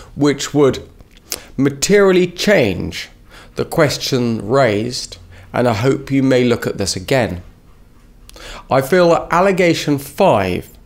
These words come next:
where I discuss my father's case and my work level and income, does not require a defense.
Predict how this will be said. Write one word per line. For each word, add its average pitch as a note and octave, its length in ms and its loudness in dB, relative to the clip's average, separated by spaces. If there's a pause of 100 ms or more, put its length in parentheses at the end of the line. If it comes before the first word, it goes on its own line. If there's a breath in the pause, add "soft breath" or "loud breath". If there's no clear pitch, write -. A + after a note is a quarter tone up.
(140)
where B2 300 2
I B2+ 120 2
discuss A#2+ 560 -2
my A2+ 140 -2
father's C3 420 0
case - 500 -4 (580 loud breath)
and A#2+ 160 0
my B2 160 4
work B2+ 400 2
level C#3+ 560 0
and A#2 160 -2
income, D3 560 -2 (680 loud breath)
does C3+ 220 2
not D3+ 260 2
require B2 480 0
a - 40 -2
defense. - 720 -6